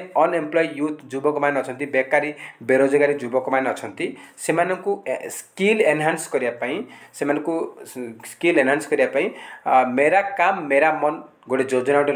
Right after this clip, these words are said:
launch କରିଛନ୍ତି। ସେଇଟା କେଉଁ ରାଜ୍ୟ launch କରିଛି? ତ ଏଠି correct answer ହେଉଛି Punjab। Recently Punjab ସରକାର ସେଇ ରାଜ୍ୟର ଗ-, ବେରୋଜଗାରୀ ଯୁବକମାନଙ୍କ ପାଇଁ, ଅ, ସେମାନଙ୍କୁ କିଛି ସାହାଯ୍ୟ କରିବା ପାଇଁ ମେରା କାମ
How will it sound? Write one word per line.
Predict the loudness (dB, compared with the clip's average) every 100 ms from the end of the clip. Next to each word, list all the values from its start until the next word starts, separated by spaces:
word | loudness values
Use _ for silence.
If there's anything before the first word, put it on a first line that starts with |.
| 2
launch | 0 0 -6
କରିଛନ୍ତି। | -6 -6 -8 -6 -8 -16
ସେଇଟା | -2 -2 0
କେଉଁ | 2 4
ରାଜ୍ୟ | 4 2 0 -2
launch | -2 -4 -14
କରିଛି? | -14 -16 -20 _ _ _ _
ତ | 2
ଏଠି | 4
correct | 4 4 0
answer | -4 -6
ହେଉଛି | -4 -4 0
Punjab। | 0 2 0 0 -6
Recently | -2 0 2 2 2
Punjab | 0 2 2 2 0
ସରକାର | -6 0 0 0 -10 -20 -20
ସେଇ | -10 2 4 6
ରାଜ୍ୟର | 2 0 0 0 2 0 0
ଗ-, | -2 0 2
ବେରୋଜଗାରୀ | 2 2 2 2 2 -4 -8
ଯୁବକମାନଙ୍କ | -6 -4 -2 -4 -6 -4
ପାଇଁ, | -4 -4 -14 -20 -4
ଅ, | -4
ସେମାନଙ୍କୁ | -2 0 0 0
କିଛି | -6 -8 -6
ସାହାଯ୍ୟ | -2 0 0 -2
କରିବା | -2 -4 -4
ପାଇଁ | -4 -6 -10 -20 -12 -8 0
ମେରା | 2 6 4 2 -6 -6
କାମ | 0 0